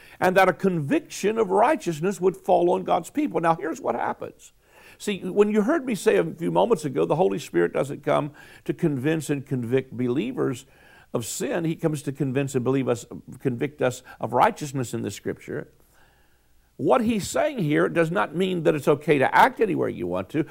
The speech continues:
What he's saying is the conviction of righteousness, I believe. In other words, when you really believe you're righteous and you're convicted that you're righteous, you are in right standing with God. Your sin has been forgiven.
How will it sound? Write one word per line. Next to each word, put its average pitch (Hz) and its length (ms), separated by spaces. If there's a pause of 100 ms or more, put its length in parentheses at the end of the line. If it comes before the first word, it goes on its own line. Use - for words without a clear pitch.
(100)
What 208 160
he's 160 180
saying 277 360
is 143 200 (240)
the - 120
conviction 160 760
of 175 120
righteousness, - 1000 (260)
I 233 100
believe. 123 400 (520)
In 208 80
other 254 140
words, 175 180
when 208 160
you 370 220
really 247 240
believe 151 500
you're 135 180
righteous 151 800 (400)
and 196 140
you're 214 140
convicted 202 760
that 101 180
you're 64 120
righteous, - 440 (300)
you 262 200
are 233 100
in 170 240
right 233 260
standing 233 580
with 175 240
God. - 460 (540)
Your 156 100
sin 254 400
has 247 240
been 226 220
forgiven. - 560